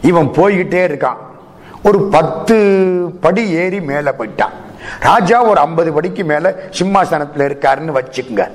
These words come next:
இவன் பத்து படி ஏறி போயிட்டான். அந்த படியில ஒரு ஆளு நின்னு, "வா, நான் உன்னை கூட்டிக்கிட்டு போறேங்கிறான்." இவன் சரின்னு அவன் பின்னால போகலாமா, ராஜாவை தேடி மேல போகலாமா? இதான் வினா.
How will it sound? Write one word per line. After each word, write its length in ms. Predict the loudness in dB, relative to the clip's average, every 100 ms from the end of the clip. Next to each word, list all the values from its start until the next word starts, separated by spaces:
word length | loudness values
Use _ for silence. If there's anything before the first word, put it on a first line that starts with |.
| -16 -18 -18 -16 -4
இவன் 260 | 2 2 4
பத்து 360 | 2 2 2
படி 260 | 2 2 2
ஏறி 340 | 0 -2 -4 -8
போயிட்டான். 680 | -8 -4 -6 -8 -14 -12 -2
அந்த 300 | 2 4 2
படியில 600 | 4 2 2 2 0 -2 -6 0
ஒரு 180 | 2
ஆளு 280 | 4 4 2
நின்னு, 420 | -2 -6 -4 -6 -6 0
"வா, 260 | 4 4 4
நான் 280 | 4 2
உன்னை 260 | 2 -2 -6
கூட்டிக்கிட்டு 640 | -4 -4 -4 -4 -6 2
போறேங்கிறான்." 580 | 2 2 0 -2 -4 -6 -14 -16 -2
இவன் 240 | 2 4 2
சரின்னு 400 | 4 4 4 0
அவன் 280 | 0 -2 -4
பின்னால 380 | -4 2 2 2
போகலாமா, 640 | -2 -2 0 -2 -2 -2 -4 -8 0
ராஜாவை 580 | 2 2 4 2 2 -4
தேடி 260 | -6 -4
மேல 300 | -4 -2 -2
போகலாமா? 640 | -4 -4 -2 -4 -4 -10 -14 -18 -20 -20 -20 -20 -8
இதான் 300 | -4 0 0
வினா. 300 | 0 0 0